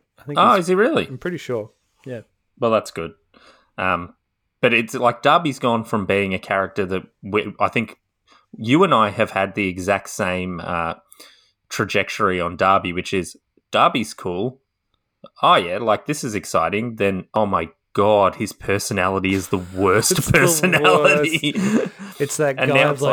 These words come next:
Speaker 2: like
Speaker 1: you go to university, he's the first guy you meet, and so you're kind of friends with them because you just wanna hang out with someone. But then,
Speaker 2: Mm.
Speaker 1: like, three years later, you've got your own friendship group, and he keeps coming up every now and then wanting to talk about <laughs> fucking Bam Margera.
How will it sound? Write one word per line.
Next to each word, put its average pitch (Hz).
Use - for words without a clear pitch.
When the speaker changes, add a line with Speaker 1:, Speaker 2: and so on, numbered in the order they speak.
Speaker 2:
like -
Speaker 1:
you 139
go 135
to 135
university, 127
he's 120
the 139
first 123
guy 120
you 120
meet, 117
and 135
so -
you're 120
kind 120
of 120
friends 113
with 123
them 110
because 110
you 110
just 110
wanna 104
hang 110
out 101
with 117
someone. 101
But 127
then, 127
Speaker 2:
Mm. 127
Speaker 1:
like, 117
three 131
years 120
later, 113
you've 113
got 117
your 117
own 104
friendship 110
group, 107
and 110
he 123
keeps 123
coming 117
up 117
every 123
now 127
and 123
then 127
wanting 120
to 123
talk 117
about 120
<laughs> -
fucking -
Bam 120
Margera. 123